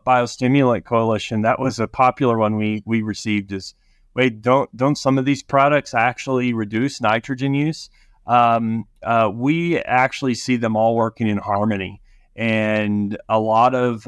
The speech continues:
uh, fertilizer manufacturers are investing in these technologies. They're investing in the projects, uh, products that are going to be tools to complement,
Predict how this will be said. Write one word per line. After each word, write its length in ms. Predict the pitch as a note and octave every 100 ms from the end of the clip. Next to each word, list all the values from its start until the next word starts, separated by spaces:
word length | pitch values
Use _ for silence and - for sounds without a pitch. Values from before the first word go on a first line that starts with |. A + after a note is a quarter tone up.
| -
uh, 600 | A2 A2 A2 A2 G#2+ G2+ F#2+
fertilizer 580 | - B2 A#2+ A#2+ A#2 A#2+
manufacturers 880 | A#2 A#2 G#2+ A2 A2 - D3+ D3
are 160 | C3 A2
investing 560 | G#2 G#2+ A2+ - C#3+ D3+
in 140 | D#3+
these 180 | E3 D#3
technologies. 800 | E3+ D#3+ D#3 D#3 E3+ D#3+ F3 B2+
They're 160 | A#2
investing 540 | G#2+ G#2 A2+ - D3 C#3+
in 100 | D3+
the 80 | C#3
projects, 720 | - C#3+ C#3+ E3 F3+ - - _ _ _ _ -
uh, 180 | A#2
products 720 | A2 - C#3+ F3+ F#3+ - - - A2+
that 220 | B2+ B2
are 160 | - A#2
going 300 | A#2 B2+ B2+
to 80 | A#2
be 140 | A#2
tools 580 | - - B2+ C#3 D#3+ -
to 180 | - C3
complement, 840 | - - C#3 A#2+ B2+ G#2+ G#2 F#2+